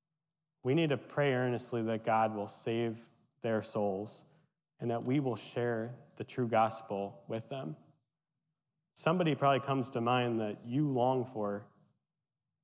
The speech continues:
to ha-, receive salvation. Pray earnestly and then go and tell them about the good news. Who can you share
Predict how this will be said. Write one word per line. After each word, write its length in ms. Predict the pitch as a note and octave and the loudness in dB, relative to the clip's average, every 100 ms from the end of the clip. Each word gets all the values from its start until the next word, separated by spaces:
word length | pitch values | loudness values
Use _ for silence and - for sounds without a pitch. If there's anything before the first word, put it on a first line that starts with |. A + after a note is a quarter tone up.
| _ | _
to 120 | A#2 | -4
ha-, 180 | A2 A2+ | -4 -6
receive 380 | - A2 C3+ A#2 | -6 -4 0 -2
salvation. 720 | - A2 G2+ G2+ F#2+ B2+ C3 - - - - | 0 0 0 -2 -4 -6 -6 -10 -20 -20 -8
Pray 260 | - F3 | -2 -2
earnestly 560 | B2+ C3+ D#3+ D#3+ F#3+ F3 | 0 0 2 0 0 2
and 100 | C3+ | 2
then 160 | C#3+ | 2
go 200 | C3+ C#3 | 4 2
and 120 | E3+ B2 | 2 -2
tell 240 | - D#3+ | 2 2
them 280 | C3 G2+ G#2 - - _ _ _ | 2 -2 -6 -12 -20 _ _ _
about 280 | - B2 A#2+ | 0 2 4
the 80 | A2+ | 2
good 200 | A#2 A#2 | 0 0
news. 260 | A2+ G2 - | 0 0 0
Who 180 | F#3 | 0
can 200 | G#3 G3 | 0 2
you 120 | D#3+ D#3+ | 2 0
share 500 | - D3 D3 D3+ | 0 2 2 0